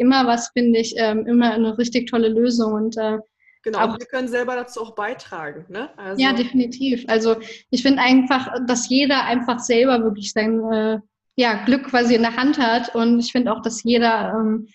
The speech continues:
Speaker 1: das Potenzial auf jeden Fall hat, irgendwas richtig Geiles aus Leben, aus seinem Leben zu machen, wenn er einfach, ähm, zu irgendeinem Zeitpunkt schafft, das Vertrauen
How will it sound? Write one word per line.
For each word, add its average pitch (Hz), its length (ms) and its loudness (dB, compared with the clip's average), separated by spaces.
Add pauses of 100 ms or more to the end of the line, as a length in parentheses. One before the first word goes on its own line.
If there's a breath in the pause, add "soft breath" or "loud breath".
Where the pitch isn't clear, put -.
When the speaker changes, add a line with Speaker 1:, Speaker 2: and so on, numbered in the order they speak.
(340 loud breath)
Speaker 1:
das 233 180 0
Potenzial 240 640 0
auf 233 200 0
jeden 240 260 4
Fall 226 120 2
hat, 233 160 -2
irgendwas 226 480 -2 (140)
richtig 262 300 0
Geiles 240 360 0
aus 220 160 -4
Leben, 233 360 2
aus 220 160 -4
seinem 226 160 2
Leben 233 180 2
zu 226 160 -4
machen, 233 320 2
wenn 226 100 2
er 220 60 0
einfach, 233 340 0
ähm, 220 340 -2 (920)
zu 269 140 -2
irgendeinem 277 320 6
Zeitpunkt 262 420 -2
schafft, 247 240 -4
das 233 140 -2
Vertrauen 254 680 0